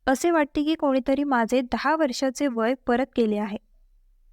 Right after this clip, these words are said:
यामागे एक विज्ञान आहे." परिपक्व सोयाबीनमध्ये ल्युसीन समृद्ध असते, जे स्नायूंच्या प्रथिनांच्या संश्लेषणावर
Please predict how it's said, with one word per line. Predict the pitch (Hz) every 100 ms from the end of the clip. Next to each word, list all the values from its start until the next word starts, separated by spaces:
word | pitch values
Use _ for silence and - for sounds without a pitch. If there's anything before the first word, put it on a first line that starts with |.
| _ -
यामागे | 233 240 262 254 269
एक | 262
विज्ञान | 226 220 220 277
आहे." | 240 202 220 - _ _ _ _ _ _ _ _ _ -
परिपक्व | 294 285 - 269 294
सोयाबीनमध्ये | 302 262 247 240 247 247 262 226 226 - _ 240
ल्युसीन | 254 254 320 330
समृद्ध | 277 226 214 214
असते, | - - - _ _ _ _ _ - 220
जे | 247
स्नायूंच्या | 277 277 233 233 240 262 262
प्रथिनांच्या | 240 226 240 233 240 226
संश्लेषणावर | 233 _ _ _ _ _ _ _ _ _ _ _ _ _ _ - 302 311 285 269 240 226